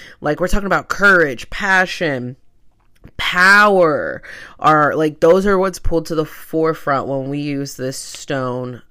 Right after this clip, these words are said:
um, carnelian. And leaders over time have conquered, you know, this is what they say, you know, if we, this is what they say. We don't know,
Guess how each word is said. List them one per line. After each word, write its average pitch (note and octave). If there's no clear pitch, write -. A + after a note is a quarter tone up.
um, B2
carnelian. C#3
And D3+
leaders C#4
over G#3+
time F3
have C#3
conquered, E3
you C#3
know, B2+
this C3+
is B2+
what B2
they -
say, -
you C3
know, E2+
if C3
we, G#2+
this C#3+
is C#3+
what D3+
they C#3+
say. -
We C#3
don't C3
know, -